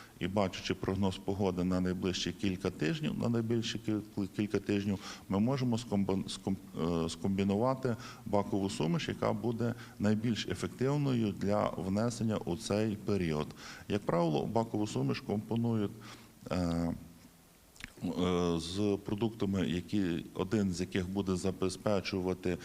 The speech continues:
лікувальну дію, якщо є вже наявні прояви хвороб, мати короткотривалий захисний ефект, але обов'язково туди маємо додати партнери, які буде забезпечувати, е, пролонгований захист на протязі,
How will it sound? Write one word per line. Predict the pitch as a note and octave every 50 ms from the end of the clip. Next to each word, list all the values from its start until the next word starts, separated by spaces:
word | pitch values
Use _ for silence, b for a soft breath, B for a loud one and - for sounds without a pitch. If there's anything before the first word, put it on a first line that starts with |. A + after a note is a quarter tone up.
| B B B B -
лікувальну | F2+ F#2 F#2 - G2 G2+ G#2 G2 F#2+ F#2 F#2 F2+
дію, | E2+ F2+ F2+ F2 E2+
якщо | E2 E2+ - - G2 F#2+
є | F2+ F2+ F2+ F2+ F2 E2 - -
вже | - E2 F2 F#2+ F2+
наявні | F2 F2 E2+ F2 F2 F2 F2 F2+ F2
прояви | E2 - - F#2 F2+ F2 F2 E2+ F2 E2+
хвороб, | - - F#2+ F2+ E2 - B B B B B B B B
мати | - G#2 F#2 F2 - F#2
короткотривалий | - - F#2+ F#2 F2 - - F#2 - - F#2+ F#2 F#2 F#2 F2+ F2+ F2+ F2+
захисний | - G#2 G2+ - A2+ A#2 - E3 F3+ G3 F#3+ F#3
ефект, | - - D#3+ D3+ C#3+ - - B B B B B B
але | - G2 F#2+ F#2 -
обов'язково | - G2+ G#2 G#2+ A2 A2+ A#2 A#2 - B2+ D3+ D3+ C#3+
туди | - - G#2 G#2+ A2
маємо | G#2+ G#2 G#2 G2+ G2+ G2 G2+ G2
додати | F#2 F#2+ F#2 F#2 G2 F#2+ F#2 - -
партнери, | - - F#2 - - C#3 D3+ D#3+ C#3+ B2+
які | G#2+ - - - G2
буде | G2 G2+ G#2 F#2+ F#2
забезпечувати, | F2 F2 F#2 F#2 F#2 - - - A#2+ B2 - - A2+ A2+ A2 - A2+
е, | G#2+ G2+ - - - - - - - F2+ F#2
пролонгований | - - G#2 G2+ G2+ G2 G2 G2 G2+ A2+ G#2+ G#2 G2 F#2+ F#2 F#2+ F#2
захист | - - C#3+ D#3 C#3 - A#2 - -
на | F#2
протязі, | F2+ - - A2+ A#2+ A2+ - G#2+ G2+ F#2 F#2+ G#2 G#2 G2+